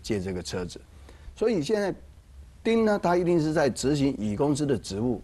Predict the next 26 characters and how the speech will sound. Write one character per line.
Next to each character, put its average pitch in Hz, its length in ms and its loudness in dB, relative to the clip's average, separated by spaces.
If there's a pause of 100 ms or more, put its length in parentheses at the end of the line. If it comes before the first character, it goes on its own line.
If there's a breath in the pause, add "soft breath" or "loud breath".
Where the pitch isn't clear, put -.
(140)
这 185 160 0
点 92 220 0 (340)
我 104 140 -2
们 107 120 0
应 110 120 0
该 110 120 0
可 104 160 -4
以 95 120 -4
认 101 260 0
定 95 220 -2
了 80 160 -12
啊， 101 180 -6
因 143 140 2
为 131 100 2
他 131 140 0
是 135 160 0
受 156 280 0
命 131 280 2
于 107 280 -2
乙 98 160 -4
公 123 220 2
司 135 260 0 (280 loud breath)
来 107 220 -2
开 135 240 -2
车 120 320 -2 (300 loud breath)
啊， 95 200 -6